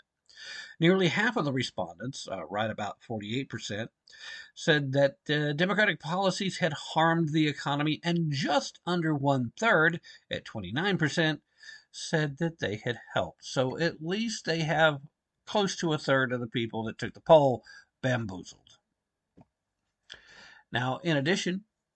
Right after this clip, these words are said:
just over two-thirds, that was at sixty-eight percent, said that the Biden administration could be doing more to combat inflation,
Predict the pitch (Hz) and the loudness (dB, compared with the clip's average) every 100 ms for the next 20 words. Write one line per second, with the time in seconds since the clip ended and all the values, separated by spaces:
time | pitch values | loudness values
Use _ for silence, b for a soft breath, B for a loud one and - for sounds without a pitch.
0 | _ 127 131 139 151 147 139 170 156 156 | _ -2 4 4 4 2 2 0 2 6
1 | 143 233 226 - - - - - 98 95 | 4 4 -6 -12 -14 -18 -18 -14 -12 -8
2 | 95 78 - 113 104 - 92 95 _ _ | -8 -8 -10 -10 -10 -10 -12 -12 _ _
3 | _ - 165 - - 107 - 98 139 _ | _ -8 -8 -8 -12 -12 -8 -8 -8 _
4 | _ B B B B - 180 180 175 180 | _ B B B B -2 0 2 2 4
5 | 202 190 185 180 - 185 180 - 180 175 | 4 4 2 0 0 0 0 -2 -4 -4
6 | B B B - 262 214 208 170 196 196 | B B B -6 -4 0 0 0 0 0
7 | 185 175 180 185 147 117 - 117 110 101 | 2 2 2 2 2 0 -6 -4 -2 -2
8 | - - 101 92 92 90 - 127 | -6 -14 -14 -12 -10 -8 -8 -10